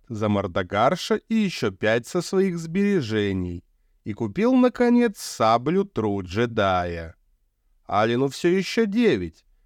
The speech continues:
так что клинок небольшой. Оружейник ему специально отрегулировал длину где-то между коротким мечом и большим кинжалом.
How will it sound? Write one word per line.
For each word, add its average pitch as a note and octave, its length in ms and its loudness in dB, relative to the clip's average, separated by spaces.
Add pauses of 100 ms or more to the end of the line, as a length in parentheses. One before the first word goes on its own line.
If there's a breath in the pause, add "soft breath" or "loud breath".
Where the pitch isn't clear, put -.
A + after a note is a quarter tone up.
(100)
так G#2 220 0
что G#2 500 0
клинок C#4 420 2
небольшой. G2 840 0 (520)
Оружейник A#2 640 0
ему C3 220 0
специально F3 720 2
отрегулировал A2+ 800 0
длину C#3+ 520 0
где-то G2 380 -2
между G2+ 400 0
коротким A2 600 0
мечом E3 600 0 (100)
и A#3 60 -2
большим G3+ 640 0
кинжалом. G#2 920 -2